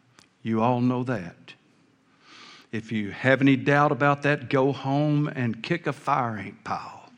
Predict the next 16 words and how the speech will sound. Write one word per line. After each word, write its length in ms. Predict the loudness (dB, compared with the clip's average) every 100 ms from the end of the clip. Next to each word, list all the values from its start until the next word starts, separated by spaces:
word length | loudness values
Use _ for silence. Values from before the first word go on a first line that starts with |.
| _ -20 -20 -20 -20 -20 -20 -20 -20 -20 -20 _ _ _
and 240 | -10 -4 -2
run. 280 | -2 -2 -4
Now, 140 | -2
you 200 | 0 -2
kids, 400 | 4 4 4 2
I'm 180 | -2 -2
kidding, 580 | 0 2 2 -6 -14 -10
okay? 460 | -4 0 0 0 -6 -16 -20 -20 -20 -12
Okay? 580 | -12 -4 0 0 0 -4 -14 -20 _ _ _ _ _ _ _ _ _ _ _ _ _ _ _ _ _ _ _
It 120 | -4
is, 120 | -2
the 100 | 0
ant 240 | 4 4 2
is 160 | -4
hard 880 | -4 -8 0 2 6 4 4 -2 -2
working. 640 | 4 4 2 -4 -4 -10